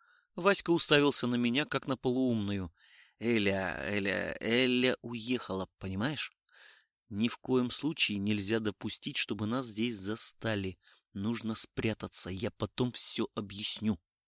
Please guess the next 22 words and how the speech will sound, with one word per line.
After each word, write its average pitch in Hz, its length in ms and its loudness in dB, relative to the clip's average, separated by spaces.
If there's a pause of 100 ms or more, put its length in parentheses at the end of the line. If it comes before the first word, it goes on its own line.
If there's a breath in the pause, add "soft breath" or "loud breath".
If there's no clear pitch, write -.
(720 soft breath)
Я 190 140 6
смотрела 175 400 6
на 151 200 4
Ваську 156 540 4
жалобным 107 480 2
взглядом 131 460 0
и 127 100 -8
считала 131 480 2
про 113 160 -6
себя, 123 420 0 (280 loud breath)
сколько 120 420 2
раз 143 220 6
ключ 123 320 -2
повернется 107 580 -2
в 123 60 0
замочной 104 420 -2
скважине, 165 500 0 (240 loud breath)
прежде 147 340 2
чем 147 200 2
дверь 113 220 0
откроется. 101 720 0 (480)
Раз, 104 800 4